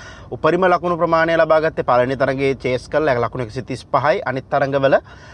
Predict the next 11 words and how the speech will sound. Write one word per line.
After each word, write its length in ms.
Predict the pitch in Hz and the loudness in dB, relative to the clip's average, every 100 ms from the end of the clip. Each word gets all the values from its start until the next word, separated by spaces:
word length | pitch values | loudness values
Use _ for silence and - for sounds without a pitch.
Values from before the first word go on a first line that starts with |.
| - | -8
ලකුණු 300 | 127 131 143 | -8 -4 -4
එකසිය 260 | 139 139 151 | -4 -6 -2
දහය 260 | 135 139 151 | 0 0 -2
සීමාව 480 | 160 147 143 139 139 | -4 -2 2 2 4
පන්නන්නවත් 560 | 135 135 135 127 151 | 0 0 -2 0 -2
ශ්‍රී 160 | - 135 | -2 -2
ලංකා 240 | 120 131 | 0 -2
කණ්ඩායමට 460 | - 120 120 120 160 | -4 -2 0 0 0
හැකි 260 | 143 - 131 | -2 -2 -4
වුණේ 200 | 135 160 | 0 0
නැහැ. 200 | 147 | 0